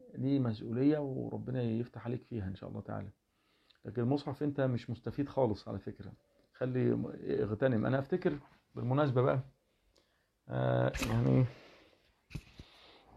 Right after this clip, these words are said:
قصة لطيفة كده يعني من أوراقي الصغيرة. آه، كنت لسه يعني في أوائل سنوات الختم وكده يعني، وكا-،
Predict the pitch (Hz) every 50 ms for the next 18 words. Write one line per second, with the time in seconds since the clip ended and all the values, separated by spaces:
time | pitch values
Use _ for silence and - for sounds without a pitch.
0 | - - - - - 285 262 269 285 - - _ _ _ _ _ _ _ _ _
1 | _ _ _ _ _ _ _ _ _ _ - - 160 147 - - 135 131 131 -
2 | 156 151 151 131 123 - 143 135 135 127 127 131 143 143 139 - _ _ _ _
3 | _ _ - 123 117 117 117 113 120 135 135 139 - 120 - - - 110 104 127
4 | 131 120 104 90 - - - - _ _ _ _ _ _ _ _ _ - - -
5 | - _ _ _ _ _ _ _ _ - - - _ _ _ _ - - - -
6 | - - _ _ - 123 127 123 120 120 117 117 117 117 120 120 120 120 117 117
7 | - 120 113 - - 127 135 135 - - 117 110 110 113 110 110 110 110 110 107
8 | - - - - - _ - - - - - - - - 110 110 120 127 131 123
9 | 107 - 110 110 110 120 120 - 104 - - 120 120 - 113 104 98 - 113 113
10 | 120 113 117 120 135 143 135 _ _ _ _ _ _ _ _ _ _ _ _ -
11 | - - 113 110 - - 131 135 139 143 139 139 135 127